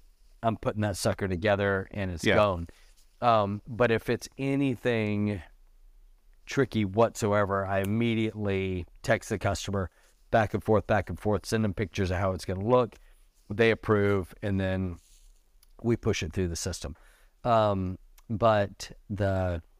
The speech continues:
Speaker 1: um, timeline, you know, I would say for a standard, easy, you know, nothing super crazy, two to three weeks max.
Speaker 2: Okay.
Speaker 1: Um, the Turner's Edition,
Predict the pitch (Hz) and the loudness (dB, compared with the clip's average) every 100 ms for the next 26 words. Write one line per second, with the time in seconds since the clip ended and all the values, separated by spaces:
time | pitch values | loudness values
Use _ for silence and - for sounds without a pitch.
0 | _ 101 98 87 82 87 _ _ - - | _ -4 -4 -4 -6 -10 _ _ -14 0
1 | 147 147 107 95 95 92 92 92 - _ | 4 4 4 2 2 0 -2 -4 -8 _
2 | _ - _ - - 151 139 135 156 175 | _ -20 _ -10 -2 4 4 4 2 2
3 | - 139 117 107 104 104 - - - 117 | 0 0 2 2 2 -2 -10 -10 -4 0
4 | 131 131 127 120 120 113 113 - _ _ | 0 0 0 0 0 -4 -8 -12 _ _
5 | _ _ - 131 147 131 98 98 90 87 | _ _ -6 -2 0 0 -2 -2 -2 -4
6 | - _ _ 135 101 85 - _ - 117 | -8 _ _ 0 0 -2 -10 _ -6 -2
7 | 110 113 113 107 117 107 98 - - 127 | 0 2 2 2 2 0 -2 -6 -4 -4
8 | 101 - 101 95 92 92 - - - - | -4 -2 -2 -2 -4 -6 -8 -20 -20 -20
9 | - - 196 131 113 104 82 73 - - | -20 -4 -2 0 0 0 0 -8 -12 -14
10 | - 101 80 - - - - 104 - - | -4 -4 -4 -10 -10 -6 -2 -2 -4 -2
11 | 123 113 107 104 113 _ _ - 110 - | 2 6 4 2 -4 _ _ -10 -10 -4
12 | 156 160 151 113 107 107 90 104 95 95 | -2 0 -2 -2 0 0 0 -2 -2 -4
13 | 90 | -6